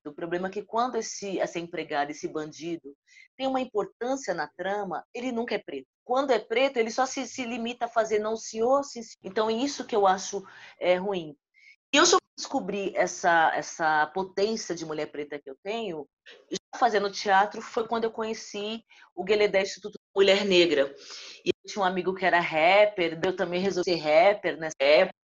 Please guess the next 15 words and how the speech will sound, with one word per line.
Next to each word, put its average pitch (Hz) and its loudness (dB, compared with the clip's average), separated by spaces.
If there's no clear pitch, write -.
então 165 -6
eu 165 -4
fiz - -12
parte 175 -2
do 165 -10
projeto 151 -6
Rappers, 139 -6
o 147 -8
Guelé 143 -2
dez. 147 -2
Foi - 0
aí - -20
que 277 -4
eu 269 -4
descobri, 202 -10